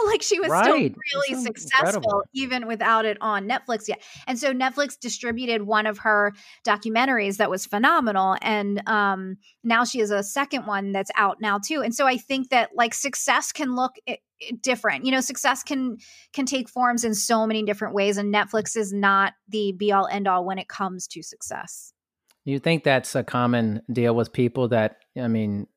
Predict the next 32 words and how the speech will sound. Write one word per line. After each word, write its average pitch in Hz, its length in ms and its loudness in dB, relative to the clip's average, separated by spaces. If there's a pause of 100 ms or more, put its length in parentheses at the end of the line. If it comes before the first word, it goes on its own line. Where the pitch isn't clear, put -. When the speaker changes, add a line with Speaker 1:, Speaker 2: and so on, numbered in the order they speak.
(120)
Speaker 2:
that 117 200 2
might 117 220 2
wanna 113 220 0
work 107 280 0
with 123 180 -6
you 123 100 0
or, 110 140 0
or 113 200 0
are 117 240 4
working 123 280 0
with 113 200 -2
you, 120 100 -2
that 107 200 0
they 123 140 4
see 151 280 0
success, - 720 -2 (340)
that 135 120 2
it 113 60 2
has 127 200 2
to 127 100 -2
be 117 140 2
a 107 60 2
certain 117 720 0
type 110 360 0
of 127 100 -2
success 117 540 0
or 120 100 -2
a 104 40 -2
certain 110 460 0
avenue 113 480 2
for 131 280 0
it? 131 120 -8